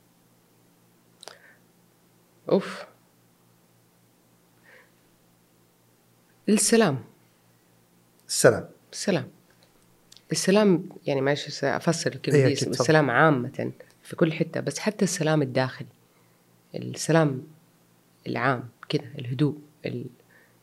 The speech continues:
Speaker 1: ما مش-، من غير مشاكل، من غير
Speaker 2: من غير مشاكل.
Speaker 1: إيه.
Speaker 2: الشخص الذي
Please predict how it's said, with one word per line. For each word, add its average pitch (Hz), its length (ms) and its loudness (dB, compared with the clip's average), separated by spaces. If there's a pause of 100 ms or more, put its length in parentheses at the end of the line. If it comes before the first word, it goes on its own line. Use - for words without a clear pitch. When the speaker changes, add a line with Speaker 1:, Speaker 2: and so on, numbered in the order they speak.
(200)
Speaker 1:
ما 160 180 4
مش-، 143 240 -2
من 139 260 -2
غير 147 180 0
مشاكل، 139 420 -2 (100)
من 139 180 -14
غير 131 160 -8
Speaker 2:
من 131 60 -2
غير 131 120 8
مشاكل. 113 320 -2 (160)
Speaker 1:
إيه. 143 140 -6 (680)
Speaker 2:
الشخص - 360 8
الذي 143 640 8